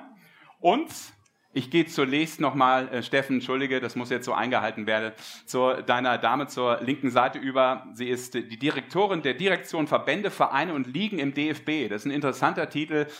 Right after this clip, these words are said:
aber Heiko Ulrich ist da. Danke, dass Sie den Weg auch gefunden haben zu uns. Und Steffen, last but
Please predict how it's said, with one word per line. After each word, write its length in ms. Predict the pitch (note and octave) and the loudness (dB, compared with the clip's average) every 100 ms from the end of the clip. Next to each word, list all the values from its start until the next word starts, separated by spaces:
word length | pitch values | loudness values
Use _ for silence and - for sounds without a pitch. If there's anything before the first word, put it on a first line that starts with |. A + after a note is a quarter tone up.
| - | -4
aber 340 | B2+ B2 A2+ | 0 2 2
Heiko 240 | C3+ C3+ C#3+ | 2 0 -2
Ulrich 220 | D3 C3 | -2 -2
ist 180 | C3 B2+ | -2 2
da. 260 | B2+ B2 B2 | 4 2 0
Danke, 360 | B2 B2+ B2 A#2 - | -2 0 -2 -4 -4
dass 160 | C3 B2 | -4 0
Sie 80 | C#3 | 0
den 160 | B2+ | 0
Weg 180 | B2+ C3 | 0 0
auch 140 | C3 C3 | 0 -2
gefunden 360 | B2 B2+ A#2+ | -4 -2 0
haben 220 | A#2 A#2 | 2 0
zu 160 | A2+ A#2 | -2 -2
uns. 340 | C#3+ G3 - | 0 -2 -6
Und 280 | - D#3+ F3+ | 2 4 4
Steffen, 480 | - D#3 D3+ D#3 D3+ - - | 2 2 2 -2 -4 -10 -2
last 280 | B2 D3 - | 2 2 2
but 100 | C#3+ | -4